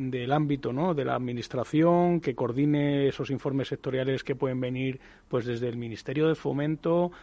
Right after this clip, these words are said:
de Carreteras de la comunidad autónoma que sea, de medio ambiente, de, de, de impacto de género, o sea, una figura que al final tenga esa visión global del desarrollo urbanístico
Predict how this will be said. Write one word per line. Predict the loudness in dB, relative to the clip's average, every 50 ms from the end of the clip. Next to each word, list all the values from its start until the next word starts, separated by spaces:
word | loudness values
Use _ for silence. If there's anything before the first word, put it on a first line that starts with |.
| -14 -6
de | -4 -4 -2 0
Carreteras | -2 -2 -2 -2 0 2 2 2 4
de | 4 4 4
la | 4 2
comunidad | 0 0 -2 -2 -2 -2 -2 -2 0 0 0 0 -2
autónoma | -2 -4 -4 -4 -4 -4 -4 -4 -4 -4 -4 -4 -4 -6 -6
que | -6 -8 -2
sea, | 4 6 8 8 8 8 8 6 4 2 -2 -8 -20 -20 -20 -20 -16 -6
de | -2 0 0 2
medio | 2 4 4 4 4
ambiente, | 2 2 2 4 6 6 6 4 4 4 4 6 6 6 6
de, | 6 6 6 4 0 -4 -6
de, | -6 -6 -4 -4 -6 -6 -6
de | -6 -6 -6
impacto | -6 -2 -2 -4 0 4 4 6
de | 6 6
género, | 4 4 4 6 6 8 8 8 6
o | 6
sea, | 4 6 6
una | 6 8 6 4
figura | 4 2 2 4 6 6 6 6 4 4 -2 -10 -20 -20 -20 -10 _
que | 0 0
al | 0 2
final | 2 2 4 4 4
tenga | 4 4 4 4
esa | 4 4 4 4
visión | 4 4 2 6 6 8 8 8 6
global | 6 6 6 6 6 6 6 4 2 -2 -8 -16 -20 -20 -20 -18 _ -6
del | -4 -4 -2 0
desarrollo | -2 -2 -2 -2 0 2 4 6 6 6
urbanístico | 6 6 6 6 4 2 2 -2 0 4 6 4 4 4